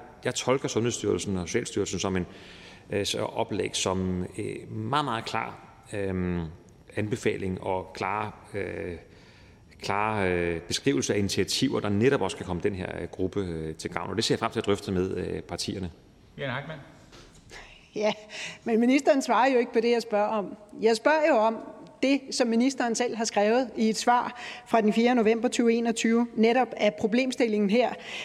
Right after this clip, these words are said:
Speaker 3: og jeg citerer, "vil blive adresseret i regeringens kommende ti-årsplan for psykiatrien."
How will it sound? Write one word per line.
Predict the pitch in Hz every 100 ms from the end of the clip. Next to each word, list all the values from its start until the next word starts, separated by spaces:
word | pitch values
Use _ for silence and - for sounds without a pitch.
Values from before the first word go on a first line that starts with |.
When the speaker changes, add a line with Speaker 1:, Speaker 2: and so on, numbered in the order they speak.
| -
Speaker 3:
og | 208
jeg | 233
citerer, | - 226 254 240 240 220 -
"vil | 208 254 302 -
blive | 240 240 254
adresseret | 220 220 214 262 254 254 254
i | 220
regeringens | 202 185 240 233 247 -
kommende | - 190 214 233
ti-årsplan | 226 - 226 220 - 196 -
for | 202
psykiatrien." | 202 175 165 185 -